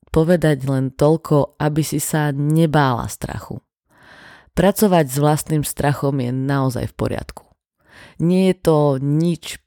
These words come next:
príjemné, to nie. Nie je to ani nič zábavné, ani to nie.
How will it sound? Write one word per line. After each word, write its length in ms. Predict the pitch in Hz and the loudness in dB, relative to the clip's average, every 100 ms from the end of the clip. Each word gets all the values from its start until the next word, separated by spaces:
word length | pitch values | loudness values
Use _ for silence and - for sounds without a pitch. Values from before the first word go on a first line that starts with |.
| - | -4
príjemné, 920 | 127 120 117 123 139 151 165 190 220 _ _ _ - | -2 -2 -2 0 0 0 0 -4 -8 _ _ _ 0
to 140 | 160 | 2
nie. 360 | 139 120 120 185 - _ _ | 2 0 -2 -6 -10 _ _
Nie 480 | - 190 190 170 160 | -2 0 2 2 2
je 20 | 156 160 | 2 0
to 20 | - | 0
ani 320 | 151 156 156 151 | 0 0 0 0
nič 320 | 151 139 127 | -2 -4 -6
zábavné, 920 | 123 131 131 190 214 143 117 107 143 _ _ _ _ _ | -6 -2 0 2 0 0 -2 -4 -6 _ _ _ _ _
ani 240 | 175 175 165 | 2 2 2
to 160 | 151 180 | 2 2
nie. 280 | 170 - | 0 -2